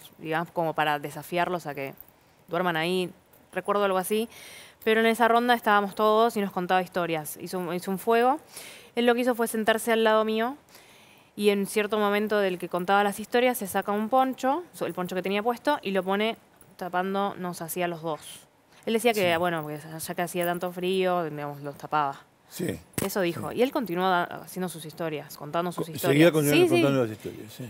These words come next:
Speaker 1: Y de repente empiezo a sentir, bueno, que su mano empieza a pasar por debajo de ese poncho y estaban todos mis compañeros presentes.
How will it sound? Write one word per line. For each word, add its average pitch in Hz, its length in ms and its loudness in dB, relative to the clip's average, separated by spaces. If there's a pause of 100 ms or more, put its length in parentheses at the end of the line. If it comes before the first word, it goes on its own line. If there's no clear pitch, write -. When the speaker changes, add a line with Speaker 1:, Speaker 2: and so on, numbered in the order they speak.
Speaker 1:
Y 240 140 -2
de 262 80 8
repente 320 340 4
empiezo 277 240 -2
a - 20 -2
sentir, 254 320 -2
bueno, 226 240 2
que 175 100 -2
su 185 120 -8
mano 202 300 0
empieza 202 240 -4
a - 20 0
pasar 196 220 -4
por 208 120 -4
debajo 214 300 0
de 214 60 0
ese 214 120 -6
poncho 226 520 0
y 175 100 -8
estaban 185 260 -2
todos 208 160 0
mis 202 120 -4
compañeros 202 420 -4
presentes. 220 560 -4